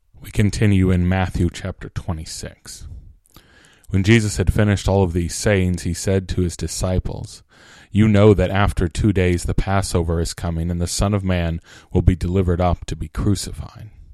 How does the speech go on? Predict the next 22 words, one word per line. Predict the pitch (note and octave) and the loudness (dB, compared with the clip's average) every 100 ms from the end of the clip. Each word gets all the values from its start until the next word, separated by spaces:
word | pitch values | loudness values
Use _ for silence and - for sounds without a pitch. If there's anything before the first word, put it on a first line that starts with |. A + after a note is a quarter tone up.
| _ _ - _ _ _ - | _ _ -20 _ _ _ -6
Then | E2+ | -4
the | E2 | -4
chief | - F#2 - | 0 0 0
priests | - F2+ F#2+ - - | 0 0 -2 -2 -4
and | E2 | -6
the | D#2 | -4
elders | F#2 F#2+ F#2 F2 F2+ | 0 2 2 2 -2
of | D#2 | -4
the | E2+ | 2
people | - G2+ F2+ E2+ | 4 4 2 -2
gathered | - F#2 G2+ F#2 E2+ | 0 0 2 2 2
in | F2 | -2
the | E2 | 0
palace | - F2 F2 F2 - | 0 0 -2 -2 -4
of | D#2+ | -8
the | D#2+ | -6
high | F2+ E2 | -4 -2
priest, | - - D#2+ F2 - - - - - - | 0 0 -2 -6 -10 -16 -20 -20 -10 -2
whose | F#2 - | 0 0
name | F2+ F2 | -2 -2
was | D#2+ | -4
Caiaphas, | - G2+ E2+ D#2+ - C#2 - - | -6 -4 -2 -4 -6 -10 -14 -18